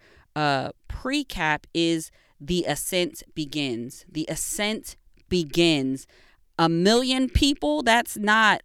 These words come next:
a, a small feat, <laughs> right? And, and for me, I envision that as a mountain that I need to climb.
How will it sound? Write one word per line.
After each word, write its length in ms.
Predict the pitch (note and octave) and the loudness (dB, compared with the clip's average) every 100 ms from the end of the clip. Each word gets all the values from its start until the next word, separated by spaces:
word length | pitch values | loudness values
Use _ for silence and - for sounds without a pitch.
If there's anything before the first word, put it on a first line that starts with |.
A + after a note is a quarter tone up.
| - | 0
a, 160 | E3 - | 0 2
a 140 | D#3+ | -2
small 400 | D#3+ - G3+ G#3+ | -2 0 2 2
feat, 480 | G#3+ G3+ E3 - - | 0 -4 -6 -6 -10
<laughs> 60 | G#3 | 0
right? 400 | F3 E3+ F#3 - - - - | 4 4 4 0 -10 -20 -2
And, 180 | F#3+ G3 | 0 2
and 140 | G3 G3 | 0 0
for 180 | G3+ | 0
me, 200 | F#3+ G#3+ | 0 2
I 200 | G#3+ G3 - | 2 2 2
envision 600 | E3+ E3 F#3 G3 G3+ F#3+ | 2 2 0 0 -2 0
that 180 | E3 - | 0 0
as 200 | D#3 D3+ | -4 -4
a 80 | C#3+ | -2
mountain 640 | C#3+ D#3 F3+ F3 F3+ E3+ | 0 0 0 -4 -4 -4
that 160 | D#3 - | -4 -2
I 140 | D3 | -2
need 240 | D#3 D#3 D3+ | 0 -2 -4
to 160 | D#3+ | -12
climb. 720 | - - A#3+ C4 D#3+ A#2+ C#3 | -14 -14 -10 -6 -6 -6 -8